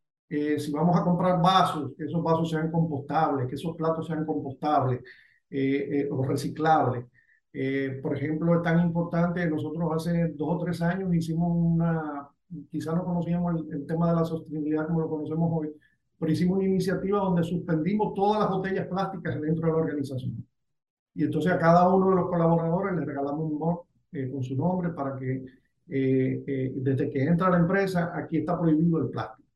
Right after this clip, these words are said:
Eh, eh, nosotros no podemos usar botellas plásticas dentro de las oficinas, y todas las actividades que se usan, inclusive,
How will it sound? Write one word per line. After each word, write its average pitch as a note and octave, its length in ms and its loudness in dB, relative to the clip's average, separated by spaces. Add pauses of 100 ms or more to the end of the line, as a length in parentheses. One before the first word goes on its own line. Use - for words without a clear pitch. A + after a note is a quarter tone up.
(720)
Eh, C3 540 -2
eh, C3+ 100 -2
nosotros D3+ 520 0
no E3 180 2
podemos F3 420 2
usar E3 400 0
botellas D#3 380 -6
plásticas D#3+ 440 -4
dentro D3+ 200 -4
de C#3+ 80 -2
las B2+ 80 -2
oficinas, A3 600 -2
y D#3+ 80 0
todas G3+ 320 2
las F3+ 100 4
actividades F#3 600 0
que F3 120 -2
se D#3+ 200 -2
usan, E3+ 420 0
inclusive, E3+ 560 -2